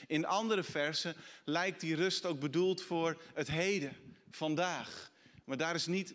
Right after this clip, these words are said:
iedere uitlegger het helemaal over eens. Zelf ben ik ervan overtuigd geraakt deze week dat vanwege de duidelijke verbinding met Sabbat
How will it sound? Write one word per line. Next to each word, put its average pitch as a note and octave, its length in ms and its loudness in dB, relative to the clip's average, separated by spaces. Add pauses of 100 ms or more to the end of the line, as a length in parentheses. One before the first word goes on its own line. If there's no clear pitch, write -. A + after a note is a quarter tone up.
iedere E3+ 320 0
uitlegger D#3+ 680 -2 (300)
het C#3 120 -6
helemaal C#3+ 540 -2
over B2+ 280 -2
eens. A#2 460 -8 (920)
Zelf F#3+ 420 2
ben G#3 160 0
ik F#3+ 100 -4
ervan F#3+ 240 -4
overtuigd F3+ 560 0
geraakt E3 340 -2
deze C#3 300 -2
week A2 380 -12 (460)
dat C#3+ 200 -2
vanwege F3 680 2
de D3+ 180 -2
duidelijke G3 580 -2
verbinding C#3+ 720 -2
met C3+ 180 -2
Sabbat C#3+ 640 -2